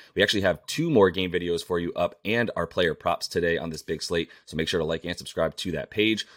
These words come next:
Also, head to the lines dot com, check out everything we're talking about there and more in written form.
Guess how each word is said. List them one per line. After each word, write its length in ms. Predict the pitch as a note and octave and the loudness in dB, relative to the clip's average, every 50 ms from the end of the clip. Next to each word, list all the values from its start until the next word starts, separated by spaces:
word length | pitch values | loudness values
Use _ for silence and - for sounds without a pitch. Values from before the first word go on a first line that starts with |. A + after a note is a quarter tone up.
| - _ | -10 _
Also, 200 | - G2 - G2+ | 0 0 2 2
head 140 | F#2+ G#2+ F#2 | 2 0 0
to 80 | - F#2 | 0 -2
the 60 | F2 | -2
lines 400 | E2 E2 F2+ F#2 F#2 F#2+ F2 - | 0 0 0 0 0 -2 -2 -2
dot 240 | F2+ D#2+ C2 - - | -4 -4 -4 -4 -8
com, 360 | - - G#2 A2 A2 A2+ - - | -4 0 2 2 2 0 -2 -6
check 180 | - F2 D#2+ | -6 -6 -4
out 100 | E2 D2+ - | -4 -4 -2
everything 260 | G2 G#2 G2+ F#2+ F#2 | 0 -2 0 -2 -2
we're 80 | E2+ D#2 | -4 -4
talking 240 | - E2+ E2 E2 E2 | -2 -2 -4 -2 -4
about 160 | D#2 D2 C#2+ | -6 -6 -4
there 160 | E2+ E2 D#2 | -2 -2 -2
and 140 | D2+ D#2 D#2+ | -4 -4 -4
more 260 | E2+ F2 E2+ E2+ - - - - - | -2 -2 -2 -2 -4 -8 -14 -20 -16
in 120 | - D2+ | -10 -2
written 240 | D#2 G#2+ A#2 G2+ F#2 | 4 4 4 4 2
form. 400 | E2+ - - G2 F#2+ F2+ F2+ F#2 | -4 -4 0 0 2 2 0 -2